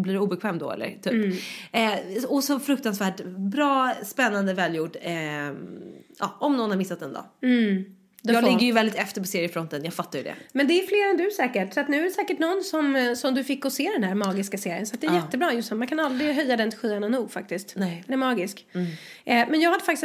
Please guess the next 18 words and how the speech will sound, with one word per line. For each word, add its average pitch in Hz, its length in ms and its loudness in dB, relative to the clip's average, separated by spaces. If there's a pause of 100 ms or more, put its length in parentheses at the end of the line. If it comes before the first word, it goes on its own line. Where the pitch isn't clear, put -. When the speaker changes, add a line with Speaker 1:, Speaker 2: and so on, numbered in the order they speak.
Speaker 2:
ett - 60 0
annat 302 240 0
tips. - 380 -6
Speaker 1:
Jaha. 214 120 -4 (160)
Speaker 2:
Om 285 100 4
det 320 60 4
är 311 40 4
någon 359 260 4
som 302 140 0
fortfarande 262 340 0
lyssnar, 254 400 0 (220)
Speaker 1:
Ja. 240 180 2 (180)
Speaker 2:
så 311 220 6
vill 294 220 6
jag 269 140 6
faktiskt 254 340 2
säga, 233 140 6
det, 262 120 2